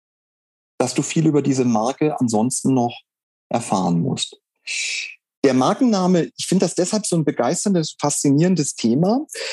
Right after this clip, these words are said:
weil so viel Freiheiten hast du nie mehr in der Markenführung. Wenn du eine neue Marke auf die Welt bringst und den Markennamen ableitest, hast du erstmal sämtliche Freiheiten, die du dir vorstellen kannst.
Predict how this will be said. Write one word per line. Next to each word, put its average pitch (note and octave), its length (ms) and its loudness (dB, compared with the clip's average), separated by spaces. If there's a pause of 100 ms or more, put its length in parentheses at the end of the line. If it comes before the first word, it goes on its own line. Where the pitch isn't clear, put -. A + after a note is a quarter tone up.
(140)
weil C3 340 2
so E3 140 0
viel F3+ 200 0
Freiheiten F3 640 0
hast E3+ 200 -2
du F3+ 60 2
nie F#3 200 4
mehr F#3 220 2
in D3 80 2
der A2+ 80 2
Markenführung. F2 960 -2
Wenn A#2+ 120 4
du C#3 280 4 (500)
eine A2+ 140 4
neue C#3+ 560 4
Marke B2+ 380 0
auf A#2+ 120 -6
die - 160 -2
Welt F3 320 0
bringst A#3 380 0
und B2+ 160 2
den A#2 120 4
Markennamen A#2 680 2
ableitest, E3 840 0 (260)
hast C3 220 -2
du E3 40 4
erstmal D3 500 0 (500)
sämtliche F#3 540 0
Freiheiten, C3+ 760 0
die B2+ 120 0
du B2 100 2
dir B2+ 120 2
vorstellen - 680 0
kannst. - 420 -4